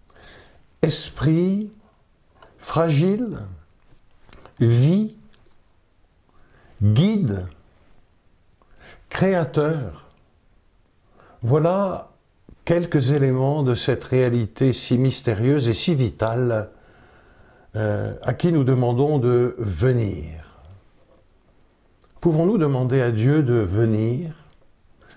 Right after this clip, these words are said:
lui qui est partout ? Qu'est-ce que cela veut dire, « Viens » ? Saint Augustin s'est posé la question pour Noël. Il est venu chez les siens.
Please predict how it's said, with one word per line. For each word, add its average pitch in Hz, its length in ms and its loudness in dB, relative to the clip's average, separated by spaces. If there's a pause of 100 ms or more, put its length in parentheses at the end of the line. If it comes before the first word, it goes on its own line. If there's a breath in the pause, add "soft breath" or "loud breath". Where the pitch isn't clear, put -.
(120 loud breath)
lui 139 220 2
qui 143 160 0
est 143 60 2
partout ? 147 580 -4 (2000)
Qu'est-ce - 180 -2
que 185 80 2
cela 156 300 0
veut 143 180 2
dire, « 120 480 2 (400 soft breath)
Viens » ? 113 540 2 (840 loud breath)
Saint - 280 -2
Augustin 131 500 0
s'est - 160 -2
posé 131 360 2
la 117 100 0
question 156 580 -2
pour 107 180 -2
Noël. 104 580 -2 (1300 soft breath)
Il 123 180 4
est 131 80 4
venu 135 480 2
chez 123 240 -4
les 107 140 0
siens. 101 440 -4